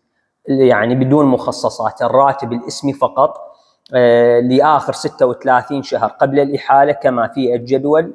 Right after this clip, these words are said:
وله خدمة تقاعدية خمسة وعشرين سنة وستة أشهر. إذا تلاحظون هنا أنا من أقول معدل الراتب،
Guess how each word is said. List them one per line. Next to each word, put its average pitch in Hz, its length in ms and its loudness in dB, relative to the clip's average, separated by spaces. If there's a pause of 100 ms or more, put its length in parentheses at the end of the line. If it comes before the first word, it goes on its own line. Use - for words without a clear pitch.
وله 120 400 2 (420)
خدمة 123 380 0
تقاعدية 127 600 0
خمسة 131 300 -2
وعشرين 131 360 -4
سنة 147 420 -4
وستة - 560 -4
أشهر. - 260 -18 (600)
إذا 143 160 4
تلاحظون 185 520 0
هنا 160 320 2
أنا 117 380 -10 (260)
من 151 160 0
أقول 175 460 2
معدل 143 540 2
الراتب، 113 560 -2